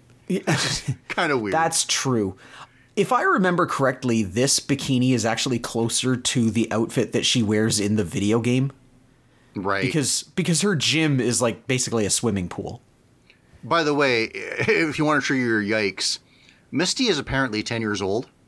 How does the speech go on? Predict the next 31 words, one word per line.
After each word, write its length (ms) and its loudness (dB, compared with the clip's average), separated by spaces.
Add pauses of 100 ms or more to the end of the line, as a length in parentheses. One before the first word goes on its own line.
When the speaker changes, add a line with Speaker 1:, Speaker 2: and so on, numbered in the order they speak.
(720)
Speaker 1:
What? 260 2
Speaker 2:
Which, 300 -2 (720)
I 140 2
always 380 0
had 240 -2
this 160 -4
mixed 280 0
up, 180 -2 (380)
apparently. 600 -2 (360)
Uh, 360 0 (580)
I'd 240 0
read 340 0
that 100 -6
she 180 0
was 160 0
twelve, 640 -4 (380)
which 460 -2 (520)
I 120 -2
guess 260 0
is 120 -4
not 240 0 (200)
any 360 -2
much 300 -4
better 300 0
for 140 -6
sexualizing 640 -4
her. 140 -10 (340)
But, 300 -2
um, 220 -2
Speaker 1:
Well, 500 -2
no. 720 -2